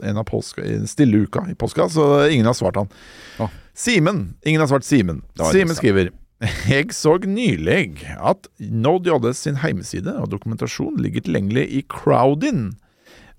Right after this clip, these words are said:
Speaker 1: Crowdin, eh, visste ikke jeg hva var, men det viser seg å være en sånn
Speaker 2: Det er en, en av orkene i Ringenes Herre, er det ikke det?
Speaker 1: Jo, det er det også. <laughs> Det stemmer, det må ikke blandes med han, eller hen. Eh, men det er også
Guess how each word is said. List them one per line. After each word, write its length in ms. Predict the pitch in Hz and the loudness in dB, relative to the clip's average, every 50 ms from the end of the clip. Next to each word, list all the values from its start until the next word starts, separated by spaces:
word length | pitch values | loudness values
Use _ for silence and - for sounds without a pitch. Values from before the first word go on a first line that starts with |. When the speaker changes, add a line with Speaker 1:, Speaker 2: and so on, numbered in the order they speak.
| _ - _ | _ -20 _
Speaker 1:
Crowdin, 800 | - - 135 123 101 104 110 107 113 185 247 302 254 - - - - | 0 2 4 4 6 4 4 4 4 2 2 2 -6 -10 -12 -14 -12
eh, 460 | - - 117 123 123 120 120 120 120 | -6 -2 0 2 2 2 4 2 2
visste 220 | 117 113 - - | 0 -2 -6 -6
ikke 100 | 117 113 | -2 -2
jeg 60 | 104 82 | -2 0
hva 100 | 80 90 | 0 0
var, 200 | 107 151 233 208 | 0 0 0 0
men 180 | - - 127 113 | -4 -4 -4 0
det 160 | 107 127 139 131 | 2 2 2 2
viser 180 | 123 101 - | 0 -2 -2
seg 100 | - 120 | -4 -2
å 60 | 113 | 0
være 200 | 113 104 92 95 98 | 0 0 2 0 0
en 80 | 101 | -2
sånn 360 | 104 101 95 98 95 92 90 92 | -2 -2 -2 -2 -2 -2 0 0
Speaker 2:
Det 80 | 92 | 2
er 100 | 90 92 | 2 2
en, 120 | 95 92 92 | 2 0 0
en 200 | 92 90 85 85 | -2 -2 -4 -4
av 120 | 90 107 | -2 -4
orkene 300 | 92 - - - 76 82 | -4 -6 -6 -6 -4 -2
i 20 | 87 | 0
Ringenes 280 | 92 82 78 82 82 | 0 0 -2 -2 -2
Herre, 180 | 87 78 76 120 | -2 -2 -2 -2
er 80 | 160 147 | -4 -4
det 80 | 117 | -4
ikke 200 | 117 143 165 - | -4 -6 -6 -6
det? 100 | - 120 | -2 2
Speaker 1:
Jo, 100 | 143 165 - - | 2 2 2 0
det 200 | 123 127 135 135 | 0 2 4 4
er 100 | 127 120 | 4 4
det 100 | 131 117 | 2 0
også. 240 | 107 - - - - - - - | -2 -4 -8 -12 -14 -14 -14 -14
<laughs> 160 | - - - | -14 -14 -14
Det 80 | - 101 | -14 -14
stemmer, 300 | - - - 101 104 - | -10 -8 -8 -8 -8 -6
det 40 | 107 107 | -6 -6
må 80 | 104 | -6
ikke 160 | - 110 104 | -4 -4 -2
blandes 320 | 98 107 92 104 104 - - | -2 -2 -4 -4 -8 -8 -6
med 100 | 104 107 | -2 -2
han, 140 | 107 - - - - - - - - - | -2 -2 -4 -10 -20 -20 -20 -20 -10 -6
eller 260 | - 95 92 90 87 80 - | -4 -2 0 -2 -2 -4 -6
hen. 320 | - - 110 139 175 - - - _ - | -2 -2 -2 -2 -2 -6 -12 -16 _ 0
Eh, 160 | 120 123 123 | 2 2 4
men 280 | 123 127 131 131 131 127 123 123 117 | 4 2 2 2 2 2 2 2 4
det 120 | 120 123 | 4 6
er 100 | 123 120 | 6 6
også 300 | 120 139 - 110 110 110 | 4 4 4 2 2 2